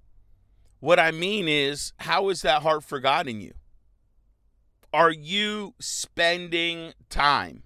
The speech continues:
I'm not concerned about your life with the Lord, with your spouse, or in front of other people, or at church. I'm asking you for, in your life with God, how's it going?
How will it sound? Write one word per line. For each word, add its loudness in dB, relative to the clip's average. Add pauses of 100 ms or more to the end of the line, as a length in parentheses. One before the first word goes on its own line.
(1040)
I'm 0
not 0
concerned -2
about 0
your -4
life 0
with -6
the 2
Lord, 2
with -6
your -8
spouse, 0
or -6
in -8
front -2
of 2
other 0
people, -2 (400)
or 4
at 8
church. 2 (360)
I'm -4
asking 0
you -4
for, -4
in -4
your 6
life 6
with -2
God, 8
how's 2
it -6
going? 2